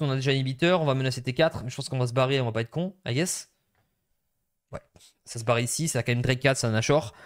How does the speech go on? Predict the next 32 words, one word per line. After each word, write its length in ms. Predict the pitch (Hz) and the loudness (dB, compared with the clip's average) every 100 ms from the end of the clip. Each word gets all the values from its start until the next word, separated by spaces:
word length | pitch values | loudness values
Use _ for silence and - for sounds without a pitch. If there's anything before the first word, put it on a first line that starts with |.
| - | -8
On 140 | 120 127 | 0 2
a 80 | |
juste 160 | 135 - | 2 0
à 20 | |
attendre 180 | 127 139 | 0 0
les 60 | 117 | 0
trois 240 | - 135 | 0 -2
items 260 | 131 131 127 - | 2 0 0 -4
de 60 | 127 | -4
Jinx 320 | - 139 143 | -2 -4 -6
<laughs> 40 | - | -16
qui 200 | - 196 | -14 -6
fait 120 | 123 | -6
statique, 400 | - 120 127 139 | -2 -2 -2 -4
j'ai 100 | 175 | -2
envie 120 | 113 | 0
de 40 | 120 | 2
mourir. 240 | 131 156 214 190 - - - - | 0 -2 -6 -10 -10 -20 -8 0
Ok, 160 | 143 127 | 0 4
euh, 540 | 165 170 175 143 131 | 6 6 4 4 2
Kalist. 420 | 127 147 160 - | 4 2 2 0
Regardez, 600 | - 165 220 285 330 330 226 | -2 4 6 6 6 6 2
putain, 480 | 277 349 359 349 285 | 2 4 6 4 2
pourquoi 300 | 277 330 277 | 0 0 2
ça 100 | 311 | 2
pique 160 | 294 | 0
Zeri 240 | 226 285 339 | 2 4 4
dans 120 | 254 | 4
Karma ? 380 | 302 294 320 285 | 2 4 4 2
Je 40 | |
vais 80 | 196 | 0
m'énerver. 600 | 226 277 330 311 226 | 2 2 4 2 2